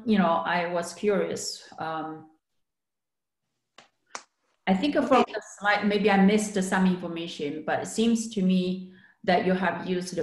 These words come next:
Speaker 1: both format, adopted the format, uh, element from Dublin Core, and then in your local, uh, application, uh, you have another element,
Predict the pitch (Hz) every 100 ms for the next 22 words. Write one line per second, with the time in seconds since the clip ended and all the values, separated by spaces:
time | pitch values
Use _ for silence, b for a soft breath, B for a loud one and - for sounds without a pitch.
0 | - 160 190 214 - 214 220 247 247 -
1 | - - _ _ _ - 185 175 190 170
2 | - 175 - 196 185 139 - - - -
3 | 160 156 - - 185 185 156 131 - 143
4 | - 165 165 165 151 - 175 185 214 -
5 | B B B B 180 170 170 175 175 185
6 | 190 190 175 170 180 220 247 - 170 156
7 | 151 - - 160 151 - 165 170 175 -
8 | 160 - 160 160 156 185 _ _ _ _
9 | 170 160 - - 170 175 175 165 156 147
10 | - - 147 147 143 143 165 185 208 -
11 | 143 147 135 135